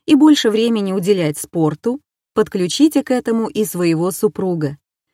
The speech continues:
Так ваши шансы сохранить вновь приобретённые привычки будут выше, и у вас обоих улучшится здоровье. Питание и фертильность. Не устрицами едиными.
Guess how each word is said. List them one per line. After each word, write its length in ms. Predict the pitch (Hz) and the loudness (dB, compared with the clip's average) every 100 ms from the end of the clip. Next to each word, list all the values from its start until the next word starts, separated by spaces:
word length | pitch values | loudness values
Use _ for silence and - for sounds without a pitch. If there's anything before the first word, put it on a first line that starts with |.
| _ | _
Так 240 | - 339 277 | -2 -2 0
ваши 300 | 190 175 175 | 0 0 -4
шансы 380 | - 262 233 208 | 0 2 2 0
сохранить 580 | 196 185 185 190 175 175 | -4 -4 -4 -4 -6 -4
вновь 320 | 202 196 165 | -2 -4 -4
приобретённые 800 | 175 170 160 190 190 175 160 151 | -2 -2 -2 -4 -2 0 2 0
привычки 480 | 160 208 320 - 226 | 0 0 0 -2 -4
будут 340 | 196 240 240 | -2 -2 -2
выше, 440 | 160 156 147 143 151 _ _ _ - | -2 -2 -2 -6 -12 _ _ _ -4
и 140 | 202 | 0
у 60 | 180 | 2
вас 240 | 175 156 | 2 0
обоих 460 | 151 170 302 311 - | 0 2 4 2 0
улучшится 720 | - 196 156 156 - 170 - 170 | -2 0 2 0 -2 -8 -6 -6
здоровье. 640 | 156 170 160 147 139 151 _ _ _ _ _ _ _ _ _ _ _ _ _ _ _ _ | -2 -2 -2 -2 -6 -12 _ _ _ _ _ _ _ _ _ _ _ _ _ _ _ _
Питание 680 | 196 160 196 277 285 269 247 | -8 -2 2 6 6 6 0
и 200 | - 202 | -4 -8
фертильность. 920 | - 208 - - 175 143 139 - - _ _ _ _ _ _ _ | -2 -2 -2 -4 -2 -2 -4 -10 -20 _ _ _ _ _ _ _
Не 220 | - 190 196 | -6 -2 2
устрицами 640 | 311 - 285 285 262 247 | 2 4 0 0 0 0
едиными. 800 | 233 220 208 185 302 233 151 151 | 2 0 -2 4 6 6 2 -2